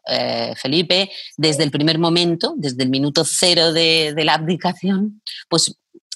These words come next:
él anunció que empezaba un tiempo nuevo. Bueno, es una referencia ahora mismo de, de transparencia y, y sobre todo de ejemplaridad. Él siempre está poniéndose la meta de la ejemplaridad, que hay que ser ejemplar y el rey el más ejemplar de todo,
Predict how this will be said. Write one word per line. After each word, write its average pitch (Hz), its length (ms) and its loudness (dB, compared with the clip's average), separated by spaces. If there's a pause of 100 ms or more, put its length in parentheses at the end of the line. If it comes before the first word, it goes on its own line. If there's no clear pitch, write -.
él 151 260 0
anunció 156 380 0
que 165 80 2
empezaba 151 340 0
un 147 80 -2
tiempo 156 260 0
nuevo. 165 680 2 (260)
Bueno, 143 240 -2 (220)
es 185 160 0
una 202 120 4
referencia 196 520 0
ahora 170 160 2
mismo 180 400 -2
de, 147 320 2
de 139 80 -4
transparencia 156 880 0 (240)
y, 135 420 2 (340)
y 156 200 6
sobre 143 320 4
todo 165 140 4
de 190 80 4
ejemplaridad. 123 840 0
Él 190 240 2
siempre 240 360 2
está 202 200 2
poniéndose 185 480 2
la 156 100 2
meta 160 320 0
de 160 80 0
la 143 120 0
ejemplaridad, 127 720 -2
que 139 60 0
hay 139 80 0
que - 80 -6
ser 170 160 0
ejemplar 170 520 2
y 165 80 2
el 147 120 -2
rey 151 240 -2
el 143 140 -2
más 139 240 -4
ejemplar 143 400 -4
de 160 100 -2
todo, 135 420 -2